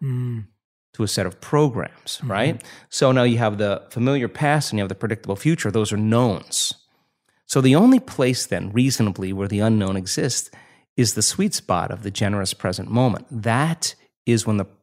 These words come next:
Speaker 2: body and mind are free from those conditions. So along with those emotions that influence the same thoughts, people start becoming more judgmental. They start becoming more impatient. They start becoming more entitled.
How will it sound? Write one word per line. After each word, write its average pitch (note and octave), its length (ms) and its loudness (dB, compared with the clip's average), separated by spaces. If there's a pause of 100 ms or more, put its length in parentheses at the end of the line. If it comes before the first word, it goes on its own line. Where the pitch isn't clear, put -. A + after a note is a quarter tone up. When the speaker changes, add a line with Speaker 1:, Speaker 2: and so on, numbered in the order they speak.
Speaker 2:
body A#2+ 520 0
and A2+ 120 2
mind A2+ 440 2 (160)
are G2 80 -6
free - 920 -10
from G#2 200 -4
those G#2 220 -2
conditions. B2 640 -2 (420)
So - 340 6
along C#3+ 760 6
with G#2 420 2
those A2+ 280 2
emotions A2 600 0
that G2 160 -2
influence G#2+ 540 0
the G2 100 -6
same F#2+ 320 -2
thoughts, A#2+ 560 2 (640)
people A#2+ 240 0
start A2 320 2
becoming A#2 360 0
more A#2 180 4
judgmental. B2 720 2 (800)
They A2 160 -2
start G2+ 320 0
becoming A2+ 300 0
more G#2+ 240 0
impatient. C3 680 2
They G#2 160 -8
start - 320 -2
becoming A2 320 -2
more A2 260 0
entitled. A#2+ 640 0